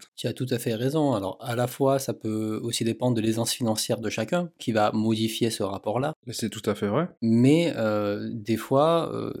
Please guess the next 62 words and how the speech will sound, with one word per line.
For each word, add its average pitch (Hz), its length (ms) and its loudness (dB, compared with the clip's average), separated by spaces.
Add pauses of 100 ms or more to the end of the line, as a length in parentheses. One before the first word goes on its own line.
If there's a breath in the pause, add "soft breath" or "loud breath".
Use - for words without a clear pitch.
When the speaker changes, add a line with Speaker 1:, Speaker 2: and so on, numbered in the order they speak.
(340)
Speaker 1:
même 139 240 4
si 143 100 -2
des 123 100 4
personnes 123 300 2
disent : « 131 260 2
Oui, 143 200 4
mais 120 160 4
moi, 135 300 4
j'ai - 100 -4
pas 110 120 0
l'argent 113 280 2
pour - 120 -8
l'acheter », 131 440 -2
c'est - 180 -6
pas 120 120 4
pour 110 200 0
autant 151 360 2
qu'ils 123 440 2
ont 104 60 0
pas 110 80 2
acheté 110 180 0
le 117 80 2
collector 110 460 -2
à 104 60 0
trente 104 260 -2
balles, 127 420 2
alors 127 400 6
que, - 120 2
euh, 131 420 4
ils 107 120 0
ont 123 100 2
soi-disant 127 340 2
pas 127 160 4
l'argent 117 400 4
pour 117 180 0
acheter 123 260 0
le 131 120 2
livre 127 200 2
à 117 40 2
sept 120 200 -4
euros. 170 240 -2
Et 107 220 2
en 107 140 2
fait, 156 160 2
si - 180 2
on 175 60 6
a 165 100 6
envie 151 220 4
d'acheter 170 440 2
l'œuvre, 131 640 2
elle 113 160 -2
peut 123 120 2
être 123 180 0
à 107 80 0
sept 156 260 -2
euros, 139 300 4
à - 80 0
quinze 127 300 0
euros, 127 200 2
à 117 100 0
trente 190 300 2
euros. 131 360 2